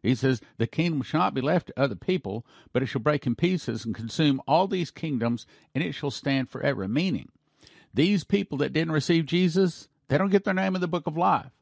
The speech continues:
They can drink the water, they can eat the leaves, or whatever they do with the leaves coming from the tree of life, but they don't get their name in the book of life. They don't get a glorified body. They don't get eternal life.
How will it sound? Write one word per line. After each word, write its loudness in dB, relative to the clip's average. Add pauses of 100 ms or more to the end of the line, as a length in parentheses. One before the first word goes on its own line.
(200)
They 2
can -2
drink -2
the 2
water, 4 (260)
they 4
can -2
eat -2
the -6
leaves, 2 (180)
or 2
whatever -2
they -2
do 2
with 0
the -2
leaves 0
coming -2
from -6
the -6
tree -4
of -4
life, 4 (340)
but -4
they 0
don't -2
get -8
their -4
name 0
in 2
the 0
book -4
of -10
life. 0
They 4
don't 0
get -2
a -2
glorified 0
body. 2
They 0
don't -4
get -2
eternal -4
life. 0